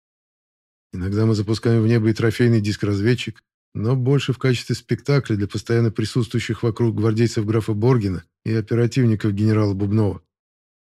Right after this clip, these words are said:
Впрочем, свою долю работы по контролю местности он тоже выполняет вполне качественно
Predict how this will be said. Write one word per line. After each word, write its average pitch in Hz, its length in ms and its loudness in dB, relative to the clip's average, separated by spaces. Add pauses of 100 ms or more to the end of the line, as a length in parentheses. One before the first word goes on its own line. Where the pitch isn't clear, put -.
Впрочем, 113 420 -2
свою 113 440 2
долю 135 300 4
работы 123 400 2
по 101 80 -4
контролю 113 460 2
местности 101 420 -2
он 120 220 0
тоже 139 260 2
выполняет 117 460 2
вполне 117 420 0
качественно 95 640 -2